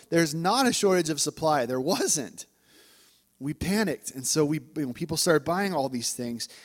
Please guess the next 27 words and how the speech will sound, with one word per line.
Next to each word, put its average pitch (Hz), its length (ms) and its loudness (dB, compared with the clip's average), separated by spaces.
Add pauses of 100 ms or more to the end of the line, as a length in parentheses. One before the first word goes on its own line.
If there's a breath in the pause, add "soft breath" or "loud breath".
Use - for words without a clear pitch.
(280 loud breath)
it's - 160 -6
because 196 680 -2 (220)
people 175 400 -4
have 160 360 -4
the 175 100 -8
wrong 156 480 -4
waypoint 170 680 -4
loaded, 101 400 -10 (520)
right? 190 280 -2 (420 loud breath)
Just - 160 0
like 214 160 0
Adam 190 240 0
and 190 80 -4
Eve, 170 160 -4
we're 143 80 -6
looking 175 260 -4
for 156 220 -4 (240 loud breath)
safety 214 720 -2
and 160 160 -6
security 196 580 -2
and 147 160 -8
righteousness 151 560 -4
in 139 80 -10
something 151 380 -4
other 170 240 -2
than 165 180 -6
God. 143 240 -4